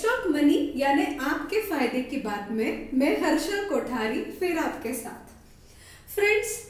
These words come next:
as a financial expert बहुत सारे लोग हमें सवाल पूछते हैं कि लिक्विड फंड में जब हम निवेश करते हैं तो वो सेफ है या अनसेफ है। कुछ लोगों का ये भी कहना होता है कि लिक्विड फंड में पैसे अटक जाते हैं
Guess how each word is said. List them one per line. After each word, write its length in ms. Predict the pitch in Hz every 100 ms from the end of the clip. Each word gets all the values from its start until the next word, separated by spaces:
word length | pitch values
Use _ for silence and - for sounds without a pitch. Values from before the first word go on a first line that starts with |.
| - - - 320
as 100 | 339
a 80 | 508
financial 500 | 427 339 370 403 381 302
expert 540 | - - 294 262 269 -
बहुत 420 | 294 349 415 415
सारे 200 | 415 320 320
लोग 260 | 262 285 -
हमें 220 | 302 -
सवाल 360 | - 247 247 247 220
पूछते 320 | 208 - - 220 233
हैं 160 | 214 220 - -
कि 140 | 370 302
लिक्विड 420 | 294 - 415 494 - -
फंड 300 | 330 311 330
में 120 | 330
जब 200 | 339 285
हम 200 | 320 277
निवेश 460 | 254 247 285 - -
करते 240 | 247 - 285
हैं 280 | 285 240 214
तो 60 | 254 240
वो 60 | 339 -
सेफ 400 | 311 330 - 349
है 160 | 339
या 180 | 311 262
अनसेफ 500 | 220 226 233 202 -
है। 120 | - - - - - - -
कुछ 240 | 311 -
लोगों 400 | 302 277 277 277 277
का 420 | 269 262 254 254 240
ये 120 | 254
भी 120 | 320
कहना 360 | 320 277 254 285
होता 280 | 277 -
है 160 | 262 262
कि 180 | 262 262
लिक्विड 480 | 247 - 294 311 -
फंड 280 | 254 262 254
में 160 | 254
पैसे 340 | 254 247 262 254
अटक 300 | 247 - 262 -
जाते 320 | 240 220 226 240
हैं 160 | 214